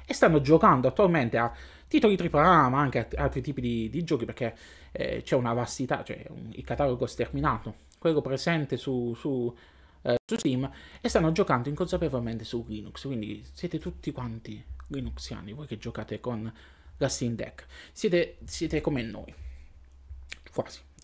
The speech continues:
perché voi siete un po' inconsapevoli. Comunque, ehm, perché, perché parliamo di, dicevamo, torniamo alla notizia, perché parliamo di, eh, di questa, di questa notizia, e che è una notizia molto importante,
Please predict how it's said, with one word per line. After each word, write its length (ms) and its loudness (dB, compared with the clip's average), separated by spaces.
perché 220 -6
voi 160 -8
siete 200 -10
un 100 -12
po' 100 -6
inconsapevoli. 680 -10
Comunque, 300 2
ehm, 720 -6
perché, 1080 12
perché 460 10
parliamo 400 6
di, 280 6
dicevamo, 420 4
torniamo 280 6
alla 100 10
notizia, 380 6
perché 260 6
parliamo 420 6
di, 240 0
eh, 160 6
di 80 2
questa, 520 2
di 80 -2
questa 240 0
notizia, 440 0
e 120 0
che 80 2
è 40 6
una 100 6
notizia 300 4
molto 220 0
importante, 720 2